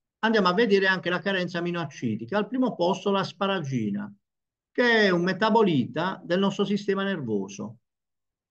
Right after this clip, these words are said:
L'asparagina, soprattutto, è un metabolita che, quando è carente, dimostra un'incapacità delle cellule nervose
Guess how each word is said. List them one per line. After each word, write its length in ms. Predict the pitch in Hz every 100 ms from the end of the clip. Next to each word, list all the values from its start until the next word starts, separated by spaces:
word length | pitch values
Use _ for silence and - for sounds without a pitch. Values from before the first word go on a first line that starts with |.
| _ -
L'asparagina, 1120 | 143 139 190 214 151 135 110 110 151 175 -
soprattutto, 1000 | - 131 131 123 - 113 98 - 170 190
è 60 | 185
un 80 | 175
metabolita 840 | 170 202 214 135 131 175 190 180
che, 480 | - 165 175 185 - _ _ _ _
quando 240 | 170 196 185
è 60 |
carente, 760 | 202 208 147 131 135 175 185 -
dimostra 680 | 143 170 180 139 107 - 135
un'incapacità 800 | 143 156 175 175 - 208 127 113
delle 260 | 107 120 131
cellule 360 | 151 170 127 127
nervose 720 | 170 131 107 104 - 151